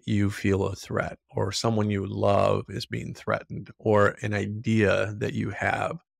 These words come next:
an ideal that you have is being threatened. The warrior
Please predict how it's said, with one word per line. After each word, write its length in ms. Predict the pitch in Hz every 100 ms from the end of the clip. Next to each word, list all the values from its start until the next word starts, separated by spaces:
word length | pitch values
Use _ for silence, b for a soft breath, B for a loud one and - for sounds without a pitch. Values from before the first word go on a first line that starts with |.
| _ _ -
an 80 | 95
ideal 640 | 95 104 117 104 95 98
that 160 | - -
you 120 | 107
have 340 | 104 104 - 107
is 140 | 107
being 260 | - 104 -
threatened. 440 | - - 117 131 _ _ _
The 100 | -
warrior 680 | 113 123 233 226 117 110 117